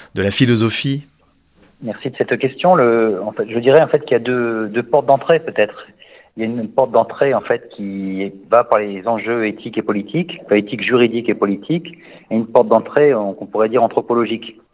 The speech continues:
Speaker 2: Sur les enjeux, euh, éthiques, juridiques et politiques, euh, ben, il suffit de, de penser que, euh, qu'il y a de plus en plus de guerres qui sont en fait liées à la question de l'accès à l'eau, donc il y a des guerres de l'eau.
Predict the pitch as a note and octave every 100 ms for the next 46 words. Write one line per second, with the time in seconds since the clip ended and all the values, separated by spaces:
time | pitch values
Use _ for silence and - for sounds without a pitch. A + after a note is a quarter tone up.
0 | - - - _ - - A#2 A2 B2 A2+
1 | B2+ A#2 G#2 G2+ G2+ G#2 G2+ A#2+ A2 A2+
2 | A#2+ A#2+ A2 G#2+ G2+ - - E3+ A#2 G2
3 | F#2+ F#2 G#2 G2+ G#2+ - B2 G#2+ G2+ G2
4 | F#2+ G2+ G#2+ G2+ - G#2+ G#2+ G#2+ - F#2
5 | F#2 F2+ - - G2 G2 - G#2 G2+ -
6 | G#2+ G#2 F#2 F#2 G#2+ G#2+ - - - -
7 | _ - - G2+ G2+ F#2 G#2 - - G2
8 | G2+ G#2 F#2 D#2+ D#2+ F2+ F2+ F#2 - F#2
9 | F#2 F2+ - G2+ F#2+ D3 G3 F2 - E2
10 | E2+ G2+ E2+ F2+ G2+ E3+